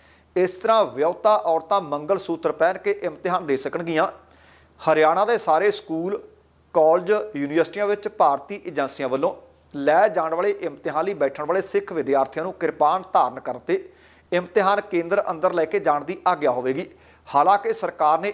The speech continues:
ਇਹਦੇ ਨਾਲ ਕੁਝ ਸ਼ਰਤਾਂ ਵੀ ਲਾ ਦਿੱਤੀਆਂ ਨੇ। ਤੇ ਹੁਣ ਗੱਲ ਕਰਦੇ ਹਾਂ ਪੰਜਾਬ ਦੇ ਮੌਸਮ ਦੀ। ਪੰਜਾਬ ਦੇ ਵਿੱਚ ਸੰਘਣੀ ਧੁੰਦ ਅਤੇ ਕੰਬਦੀ ਠੰਡ, ਉਹਦੇ ਦਰਮਿਆਨ ਇਹ ਵੱਡੀ ਖਬਰ ਹੈ। ਦੱਸਣਾ ਬਣਦਾ ਹੈ ਕਿ ਪੰਜਾਬ ਦੇ ਵਿੱਚ ਮੀਂਹ ਪੈਣ ਦੀ ਪੇਸ਼ੀਨਗੋਈ ਜਾਰੀ ਹੈ। ਦਰਅਸਲ ਪੰਜਾਬ ਵਿੱਚ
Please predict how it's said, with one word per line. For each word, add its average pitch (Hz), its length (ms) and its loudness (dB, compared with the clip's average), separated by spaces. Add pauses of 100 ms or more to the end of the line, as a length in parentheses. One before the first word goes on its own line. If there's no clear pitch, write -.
ਇਹਦੇ 190 200 0
ਨਾਲ 165 180 4
ਕੁਝ 190 220 -8
ਸ਼ਰਤਾਂ 165 460 -2
ਵੀ 202 80 -8
ਲਾ 165 100 2
ਦਿੱਤੀਆਂ 131 340 -4
ਨੇ। 185 100 -2 (560)
ਤੇ 175 120 2 (140)
ਹੁਣ 202 140 2
ਗੱਲ 151 160 4
ਕਰਦੇ 151 300 -4
ਹਾਂ 180 60 -4
ਪੰਜਾਬ 131 480 -2
ਦੇ 160 180 -2
ਮੌਸਮ 143 440 0
ਦੀ। 143 220 -8 (1040)
ਪੰਜਾਬ 170 560 4
ਦੇ 214 140 4
ਵਿੱਚ 202 200 -6
ਸੰਘਣੀ 196 400 -8
ਧੁੰਦ 180 340 -2
ਅਤੇ 185 180 -4
ਕੰਬਦੀ 170 460 -2
ਠੰਡ, 185 340 -2
ਉਹਦੇ 196 460 2
ਦਰਮਿਆਨ 160 380 0
ਇਹ - 140 2
ਵੱਡੀ 127 200 -2
ਖਬਰ 131 240 0
ਹੈ। - 260 0 (500)
ਦੱਸਣਾ 175 420 2
ਬਣਦਾ 165 280 0
ਹੈ 202 60 2
ਕਿ 214 160 -4
ਪੰਜਾਬ 156 500 2
ਦੇ 190 100 -2
ਵਿੱਚ 180 180 -8
ਮੀਂਹ 175 220 -12
ਪੈਣ 170 220 -4
ਦੀ 175 120 -8
ਪੇਸ਼ੀਨਗੋਈ 175 540 -2
ਜਾਰੀ 135 320 2
ਹੈ। - 220 0 (480)
ਦਰਅਸਲ 185 380 0
ਪੰਜਾਬ 165 440 2
ਵਿੱਚ 196 200 -6